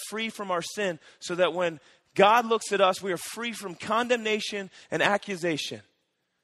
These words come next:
because of what Jesus did on the cross. And when we place our faith in him, we are made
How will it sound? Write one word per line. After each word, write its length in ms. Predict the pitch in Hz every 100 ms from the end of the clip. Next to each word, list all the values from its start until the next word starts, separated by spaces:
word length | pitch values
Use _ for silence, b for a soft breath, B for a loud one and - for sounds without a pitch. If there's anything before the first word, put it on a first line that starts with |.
| -
because 320 | 143 196 180
of 60 |
what 140 | 175 151
Jesus 400 | 139 214 196 196
did 180 | 208 190
on 80 |
the 60 | 175
cross. 340 | - 165 143
And 80 | 143
when 80 | 147
we 60 | 143
place 320 | - 185 170
our 80 | 143
faith 420 | - 226 240 -
in 100 | 190
him, 420 | 170 202 147 151 b b b -
we 220 | 190 220
are 180 | 175 165
made 400 | 175 175 151